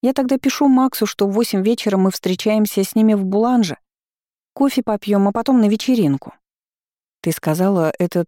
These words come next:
Тоша тоже качок?» Я машинально посмотрела туда, где еще пару минут назад стоял Кирилл.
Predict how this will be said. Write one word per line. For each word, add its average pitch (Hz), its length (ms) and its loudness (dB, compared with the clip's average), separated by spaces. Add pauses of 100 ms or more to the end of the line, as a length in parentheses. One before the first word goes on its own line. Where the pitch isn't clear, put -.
Тоша 190 280 -2
тоже 262 240 0
качок?» - 500 -10 (960)
Я 165 120 0
машинально 170 520 0
посмотрела 160 640 -2
туда, 190 260 -2
где 190 200 -2
еще 185 220 -6
пару 226 240 -2
минут 190 360 0
назад 180 360 -2
стоял 180 460 -2
Кирилл. 160 500 -4